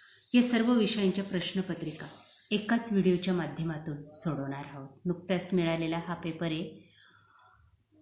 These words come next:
त्यामुळे सर्व विद्यार्थ्यांनी हा व्हिडिओ शेवटपर्यंत पहा. यावर्षी याच प्रश्नपत्रिका तुम्हाला येणार आहेत. एप्रिल महिन्यामध्ये होणाऱ्या परीक्षेसाठी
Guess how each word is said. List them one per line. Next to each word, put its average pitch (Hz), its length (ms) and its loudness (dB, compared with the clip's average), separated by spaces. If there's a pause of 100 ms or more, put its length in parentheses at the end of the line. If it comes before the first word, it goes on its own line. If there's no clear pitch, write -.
(120)
त्यामुळे 202 360 8
सर्व 196 260 2
विद्यार्थ्यांनी 175 680 2
हा 175 160 -2
व्हिडिओ 170 280 0
शेवटपर्यंत 170 760 -2
पहा. 160 240 -8 (260)
यावर्षी 175 540 2
याच 202 300 0
प्रश्नपत्रिका 165 600 -2
तुम्हाला 165 420 -4 (480)
येणार 147 320 -4
आहेत. 135 200 -14 (1800)
एप्रिल 220 320 6
महिन्यामध्ये 190 500 8
होणाऱ्या 170 360 4
परीक्षेसाठी 156 800 -2